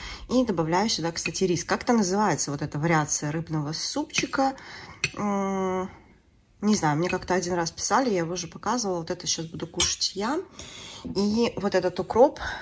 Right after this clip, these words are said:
который Сайхёрб я заказывала. Девочки, от всей души вам советую.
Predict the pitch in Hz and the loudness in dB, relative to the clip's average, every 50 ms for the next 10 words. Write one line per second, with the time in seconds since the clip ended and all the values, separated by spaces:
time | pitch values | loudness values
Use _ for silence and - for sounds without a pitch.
0 | - - - - - - - - 175 175 - 180 175 170 165 - - 190 185 - | -12 -14 -14 -16 -16 -16 -6 -4 -4 -2 0 0 0 2 0 0 0 -2 -2 0
1 | - 180 165 165 - 165 165 160 160 160 - 170 165 165 - 156 156 151 185 175 | 0 0 0 0 -2 -4 -4 -4 -4 -4 -4 -4 -4 -2 -4 -4 -2 0 0 2
2 | 170 - - - 170 170 - - 294 262 233 214 - - - 170 165 156 160 160 | 2 0 0 -2 -2 -2 -2 -2 -2 -2 0 0 0 0 0 0 0 0 0 -2
3 | - - 165 165 160 151 156 - 151 | -4 -4 -4 -4 -4 -4 -4 -8 -12